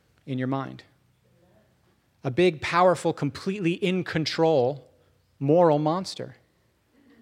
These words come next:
But if God looks just like Jesus, then he's not okay with what's happening on planet Earth. And he came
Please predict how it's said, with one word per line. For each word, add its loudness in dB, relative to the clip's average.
But 2
if -4
God 4
looks 0
just 0
like 0
Jesus, -6
then 2
he's -2
not 4
okay 0
with -4
what's -2
happening -4
on -10
planet -8
Earth. -12
And -2
he -2
came -2